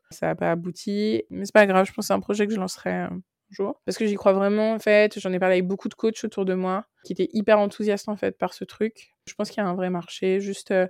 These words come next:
le besoin, il n'est pas hyper, euh, identifié aujourd'hui, mais je pense qu'il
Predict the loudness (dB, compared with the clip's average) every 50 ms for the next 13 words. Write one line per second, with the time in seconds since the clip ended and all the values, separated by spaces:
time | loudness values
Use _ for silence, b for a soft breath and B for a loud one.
0 | -2 -4 -2 0 0 2 2 2 2 4 4 4 2 2 2 4 4 4 2 2
1 | 2 2 2 4 4 4 4 4 2 2 -2 -2 -2 -2 -2 -4 -6 -6 -4 -2
2 | 0 0 0 0 -2 -2 -2 -2 -2 -2 -2 -2 -4 -4 -6 -8 _ -12 -14 -14
3 | -14 -14 -10 -8 -8 -8 -8